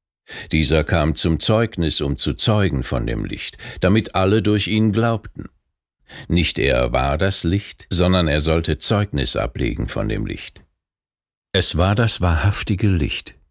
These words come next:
welches jeden Menschen erleuchten sollte, da es in die Welt kommt. Er war in der Welt, und die Welt ist durch ihn geworden,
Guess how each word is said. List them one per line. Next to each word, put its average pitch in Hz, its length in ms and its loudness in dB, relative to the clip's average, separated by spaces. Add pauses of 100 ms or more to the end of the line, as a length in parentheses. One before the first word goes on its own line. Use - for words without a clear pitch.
(360)
welches - 500 0
jeden 110 420 4
Menschen 87 480 2
erleuchten 71 600 0
sollte, 58 680 -2
da 55 240 -2
es - 160 -2
in 64 160 -2
die 65 220 -2
Welt 52 300 -6
kommt. - 440 -8 (1200)
Er 73 180 2
war 67 220 2
in 87 180 4
der 98 220 2
Welt, 87 380 -2 (380)
und 113 160 2
die 107 160 4
Welt 147 260 2
ist - 240 -2
durch 110 280 2
ihn 165 260 4
geworden, 123 640 0